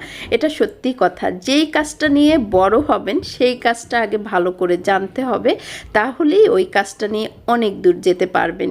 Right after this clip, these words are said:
ইনশাআল্লাহ। দে-, যারা বাণিজ্যিকভাবে ব্লক, বাটিক, হ্যান্ড পেইন্ট, স্কিন পেইন্ট, আহ, এমবুশ পেইন্ট এবং বিজনেস সিস্টেম কোর্স শিখতে চাচ্ছেন, তারা অবশ্যই স্ক্রিনে দেখানো এই নাম্বারে যোগাযোগ করবেন।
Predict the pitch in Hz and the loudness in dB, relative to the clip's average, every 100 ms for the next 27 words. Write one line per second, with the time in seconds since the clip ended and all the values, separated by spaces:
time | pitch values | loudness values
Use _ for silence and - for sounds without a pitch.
0 | - 214 - 190 175 190 185 220 202 208 | -4 -8 -2 0 0 0 0 -2 2 0
1 | 208 277 226 190 196 214 196 294 294 262 | 2 0 0 -2 -2 -10 -6 -6 -6 -6
2 | 240 277 226 185 180 196 277 - 175 175 | -2 -2 -2 2 4 4 0 -4 -2 -2
3 | - 262 302 - 180 180 180 208 349 - | -4 -10 -10 -4 -4 -4 0 0 0 -4
4 | - - - - 180 - 214 214 240 339 | -16 -16 -12 -6 -6 -2 -2 2 2 2
5 | - - - 202 190 - 196 214 - - | -2 -10 -2 0 0 0 -2 -2 -4 -4
6 | 277 427 - 196 202 208 202 202 196 220 | -2 -2 0 0 2 2 0 -6 -4 0
7 | 294 - - 277 - 269 208 185 - 214 | 0 0 -2 -2 0 0 0 -4 2 4
8 | 180 170 - - - - 294 269 170 - | 4 2 -4 -6 -6 -4 -6 -2 -4 -4
9 | - 285 571 - - - - 202 202 220 | -4 -4 -4 -14 -18 -18 -2 0 0 -2
10 | - - 196 214 220 - 285 285 - 277 | -6 -6 -4 -2 -2 0 0 -2 -2 0
11 | 262 262 311 285 466 - 190 202 202 208 | 2 0 0 -2 -4 0 0 2 0 0
12 | 214 247 403 233 175 185 190 185 190 180 | 0 2 2 2 2 2 0 -2 0 2
13 | 196 | 2